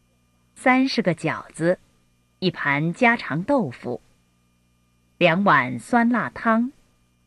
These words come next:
一瓶啤酒，一杯可乐。 还要别的吗？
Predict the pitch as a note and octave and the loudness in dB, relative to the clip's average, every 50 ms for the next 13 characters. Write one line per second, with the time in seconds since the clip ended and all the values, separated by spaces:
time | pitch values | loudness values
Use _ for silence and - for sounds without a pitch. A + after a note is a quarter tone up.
0 | _ _ _ _ _ _ _ _ _ _ _ _ _ _ _ C#4 C#4+ B3 - - | _ _ _ _ _ _ _ _ _ _ _ _ _ _ _ 0 0 0 0 0
1 | G3 A#3+ C#4 - - G3 G3+ C4+ - - - D3+ G#2 F#2+ F2 B2+ C3 - - _ | 0 0 0 0 -2 -2 -2 -2 -2 -4 -6 -6 -6 -4 -4 -6 -6 -8 -12 _
2 | _ _ _ _ _ _ _ _ _ _ _ _ _ _ - F#3 E3 - F#3 G3 | _ _ _ _ _ _ _ _ _ _ _ _ _ _ -4 -4 -2 0 0 0
3 | G#3 - - - - - - C#3 F3 G#3+ G3 - - _ _ _ _ _ _ _ | 0 -2 -4 -8 -8 -8 -6 -2 -2 -2 -2 -2 -6 _ _ _ _ _ _ _
4 | _ _ _ _ _ _ _ _ _ _ _ _ _ _ _ _ _ _ _ _ | _ _ _ _ _ _ _ _ _ _ _ _ _ _ _ _ _ _ _ _
5 | _ _ _ _ - G3+ G#3+ C4 D#4+ D#4 A#3 - F3 D#3 D3+ E3+ C4+ C#4+ C#4+ B3+ | _ _ _ _ 0 2 4 4 4 2 2 0 2 2 2 2 2 2 2 2
6 | G3+ F#2+ | 0 -2